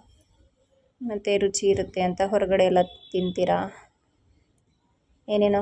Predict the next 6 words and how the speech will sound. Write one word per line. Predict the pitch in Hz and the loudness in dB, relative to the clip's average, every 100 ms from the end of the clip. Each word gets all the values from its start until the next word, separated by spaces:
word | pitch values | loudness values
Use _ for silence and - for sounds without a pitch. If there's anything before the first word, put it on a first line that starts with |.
| 208 | 0
ಹಾಕಿರ್ತಾರೆ. | 190 202 196 185 190 185 | -4 -4 -8 -4 -2 -2
ನಾವಾದ್ರೆ | 185 185 180 180 180 180 180 180 | -2 0 0 2 2 4 4 2
ಮನೇಲಿ | 180 180 175 | 0 -2 -2
ಮಾಡ್ಕೊಂಡ್ರೆ | 175 - 175 175 180 196 - _ _ _ _ | -4 -6 -12 -2 0 0 -6 _ _ _ _
ಶುಚಿಯಾಗಿ, | - 208 - 196 190 190 | -18 -10 -2 0 0 -2
ರುಚಿಯಾಗಿ | 185 214 190 180 214 | -4 -4 -2 -2 -6